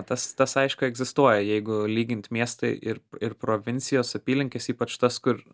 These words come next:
kur aplinkui nėra apskritai didelio miesto, tai labai jaučiasi toksai, mm, net nepasakyčiau, kad šiek tiek, n-, net ne tiek atsilikimas, kiek sustabarėjimas toksai,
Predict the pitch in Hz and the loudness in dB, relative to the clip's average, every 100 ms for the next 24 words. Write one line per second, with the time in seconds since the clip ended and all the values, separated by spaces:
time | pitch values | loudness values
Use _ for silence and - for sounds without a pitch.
0 | 90 - 117 - 113 127 131 131 113 113 | -12 -2 -2 -2 -2 0 2 2 2 4
1 | 123 117 - 107 147 135 113 107 104 107 | 2 2 -6 0 2 4 2 0 -2 -4
2 | 123 147 143 - - - - - - 127 | -2 -4 -4 -8 -20 -20 -20 -4 6 6
3 | 131 151 117 113 110 - 104 95 - 110 | 8 8 6 4 -4 -6 -6 -6 -2 0
4 | 107 104 - 113 120 107 _ - - 120 | 0 -2 -12 -8 -8 -10 _ -12 -8 -8
5 | 123 127 123 123 131 - 135 123 123 - | -4 -4 -4 -2 -2 4 2 4 -2 0
6 | - 123 - 123 127 - - - 120 - | 0 0 2 2 2 -2 -20 -10 -8 -2
7 | 131 139 143 123 143 147 - 131 120 147 | 0 0 -2 0 0 0 -2 -2 0 0
8 | 139 127 120 - - 123 123 113 117 139 | 0 0 -2 -4 -4 0 0 2 6 6
9 | 120 104 - - - 98 95 | 4 -2 -6 -10 -4 -4 -4